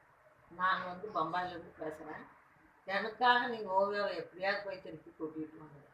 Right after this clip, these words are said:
ஓவியா, நீ சாதாரண மனுஷி இல்ல, நீ கோல்டன் டெம்பிள் மேல இருக்கிற கோபுர கலசம். அந்த அளவுக்கு நீ உயர்ந்திருக்கிற. நீ வீணாக்கிக்காத. உன்னோட வாழ்க்கையில இது ஒரு நல்ல சந்தர்ப்பம்.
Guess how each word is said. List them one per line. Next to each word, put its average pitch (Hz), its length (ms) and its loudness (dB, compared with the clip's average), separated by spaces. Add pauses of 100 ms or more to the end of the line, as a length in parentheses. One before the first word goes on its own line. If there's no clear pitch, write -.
ஓவியா, 233 400 8 (840)
நீ 208 180 -6
சாதாரண 262 760 6
மனுஷி 240 220 -2
இல்ல, 170 440 -2 (480)
நீ 185 220 -14 (120)
கோல்டன் 262 580 8
டெம்பிள் 247 480 4
மேல 247 300 6
இருக்கிற 226 400 4
கோபுர 226 360 6
கலசம். 208 640 2 (480)
அந்த 226 300 6
அளவுக்கு 254 300 10
நீ 226 180 2
உயர்ந்திருக்கிற. 202 720 4 (380)
நீ 190 140 -8
வீணாக்கிக்காத. 220 1040 2 (580)
உன்னோட 185 320 6
வாழ்க்கையில 220 680 6
இது - 60 -2
ஒரு 175 220 0
நல்ல 190 320 0
சந்தர்ப்பம். 170 800 -2